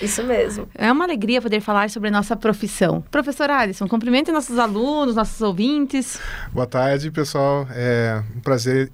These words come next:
Speaker 3: muito grande estar aqui pra falar de profissão, falar da profissão de músico, que é uma profissão com várias vertentes. Espero que a gente possa contribuir com vocês aí que tão pensando em seguir esse rumo também.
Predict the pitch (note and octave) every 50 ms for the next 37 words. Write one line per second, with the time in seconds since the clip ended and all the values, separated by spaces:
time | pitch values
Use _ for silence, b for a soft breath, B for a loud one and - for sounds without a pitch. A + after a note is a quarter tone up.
0 | - - - B2+ B2+ C3+ D3+ D#3 E3 C#3 C3+ C#3 D3 C#3+ D3+ - C#3 A#2+ - -
1 | D3 C#3+ - D3 C3+ - C3+ B2+ B2+ C3 C3 - C3+ - - - - C#3+ D3 D3
2 | - C3+ B2 B2 B2 B2 - B2+ A#2 - - C3+ B2+ B2 B2 B2 B2+ C#3 D#3+ F3
3 | E3+ F3+ F3 F3+ F#3 F#3 B B B B B B - C#3 C#3 C#3 D3 C#3+ C3 -
4 | - D3 C#3 - C3+ B2+ C3 C3+ C#3+ C#3 C3 B2+ C3 B2 A2+ - - B2+ C#3+ E3
5 | F3 - - - D3 C3+ - - C#3 C3+ C#3 C3 C#3 C#3 C#3 - - C#3 C#3 C3+
6 | - D3+ C#3 C3+ B B B B B B - - C#3 C3 - C#3 C#3 B2+ B2+ B2+
7 | B2+ C3+ C#3 - C#3 B2+ A#2+ B2 A2+ - C3 B2 A#2+ A#2+ B2 A#2+ - C#3+ B2+ -
8 | C#3+ C3 A#2+ - C#3 C3 B2+ C3 B2+ - - B2 A#2+ B2+ B2+ - - C#3+ B2 B2+
9 | B2 A#2+ A2+ A2 G#2+ - A2+ G#2+ G2+ F#2 G#2